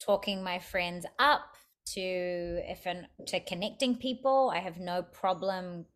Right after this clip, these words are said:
connecting people. Um, try to live by the motto, "Anything for me will not pass me by," not being an information hoarder, not being a, um, connection hoarder. Like, yes, in saying that, there have been certain people who are like, "Hey, can you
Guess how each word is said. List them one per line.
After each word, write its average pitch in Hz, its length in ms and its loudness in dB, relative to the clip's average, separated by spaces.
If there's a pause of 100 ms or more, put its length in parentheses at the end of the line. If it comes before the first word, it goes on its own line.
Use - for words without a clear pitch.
(140)
connecting 190 460 -4
people. 202 880 2
Um, 156 420 -6 (360)
try 190 200 4
to 190 80 0
live 190 320 0
by 180 160 4
the 185 100 2
motto, 180 440 2
"Anything 185 400 -4
for 185 300 2
me 185 140 -2
will 170 160 -4
not 175 260 -4
pass 165 320 -2
me 170 120 -6
by," 180 580 2
not 190 280 -2
being 180 340 -2
an 170 120 -6
information 180 680 -6
hoarder, 180 600 2
not 175 320 -6
being 165 500 -2 (160)
a, 160 640 -2 (640)
um, 156 440 -6
connection 202 580 0
hoarder. 202 440 6
Like, 190 240 2
yes, 190 400 0 (300)
in 240 160 6
saying 214 260 6
that, 185 140 0
there 190 200 6
have 190 80 -8
been 196 160 2
certain 190 280 0
people 196 320 2
who 196 100 2
are 185 80 6
like, 180 200 2
"Hey, 220 240 2
can 208 240 2
you 220 340 6